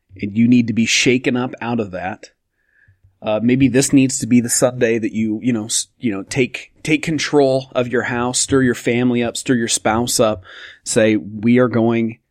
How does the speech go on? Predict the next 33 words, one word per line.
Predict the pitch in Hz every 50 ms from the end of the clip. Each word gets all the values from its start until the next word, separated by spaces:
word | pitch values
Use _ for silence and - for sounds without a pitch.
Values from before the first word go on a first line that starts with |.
| _ _ _ _
to | - 101
church. | - - - 151 113 98 - - - - - - _ _ _ _ _ - - _ _ - -
Uh, | 90 92 95 92
we | 101 113
are | 120
going | 117 123 123 123
to | - 117
go | 98 107 101 98 98 110 131 147 139 - _ -
and | 104 113
we're | 123
gonna | 131 123
worship." | 117 131 - - 214
It | 208 214
may | 226 247
not | 240 220 202 190 160
be | 151 165
easy | 147 131 139 151 151 160 180 190 202 - - - -
and | - 127
it | 131 123
may | 123 131 139 151
be | 147 131 135 127
difficult | 110 110 143 143 - 147 135 - 139 131 135 -
to | - 107
get | 127 127 127 -
those | 131 120 113 110 -
patterns | - - - 110 120 127 131 131 127 117 - 104
reestablished, | 104 117 120 123 117 - - - 101 95 95 101 110 113 120 127 135 - - - - - - - - - _ _ _
but | - 110
it | 131
will | 131 127 131
be | 123 120 113
so, | - - - - 139 135 139 147 147 151 151 151 _ _ _ _ _
so, | - - - - 123 123 123 120 120 123 127